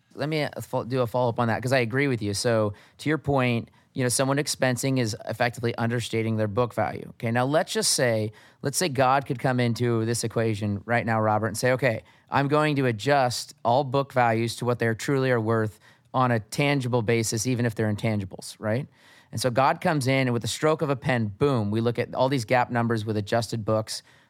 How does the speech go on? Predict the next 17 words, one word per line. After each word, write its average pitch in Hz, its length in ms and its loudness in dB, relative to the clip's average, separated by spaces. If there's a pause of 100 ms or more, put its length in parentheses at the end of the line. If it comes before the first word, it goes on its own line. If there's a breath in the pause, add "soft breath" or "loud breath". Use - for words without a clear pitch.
(100)
that 123 140 -6
correctly 123 500 0
associate 110 480 -2
with 107 100 -2
assets. - 540 -2 (760 soft breath)
That 131 260 2
would 156 140 -2
cause 127 440 2
return 143 320 -2
on 127 100 2
equity 123 460 0
for 127 180 0
the 117 160 0
new 127 280 2
adjusted 117 640 -2
book 143 220 -2
values 110 580 0